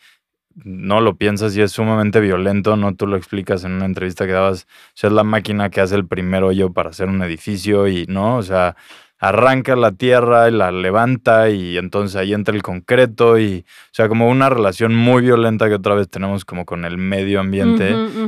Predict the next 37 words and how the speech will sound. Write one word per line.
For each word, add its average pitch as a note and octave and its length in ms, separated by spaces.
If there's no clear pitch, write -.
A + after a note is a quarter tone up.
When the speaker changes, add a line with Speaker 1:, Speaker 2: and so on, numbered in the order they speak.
Speaker 1:
y A3 40
Speaker 2:
ujú. G#2+ 60
Speaker 1:
esta A#2 200
máquina G#2+ 420
que, F2+ 80
pues, - 200
al F2 120
final, G2 480
¿no? B2+ 320
Construimos A2 840
para F#2+ 300
eso, G#2 260
pero F#2 160
ya F#2+ 220
que F#2+ 100
tanto, G2+ 640
¿no? G2+ 220
Nos F#2+ 220
lleva, G2 680
Speaker 2:
Ujú. A3+ 260
Speaker 1:
¿no? A2 120
Pues, F#2+ 140
el F2+ 140
mo-, F#2+ 320
el, F#2 360
la F#2 220
construcción G2 640
desmedida G#2+ 600
en A2+ 100
esta G#2+ 240
ciudad, G#2+ 760
etcétera, G2+ 440
etcétera, G#2 400
pero F#2 240
como A#2+ 240
algo B2 220
que G2+ 340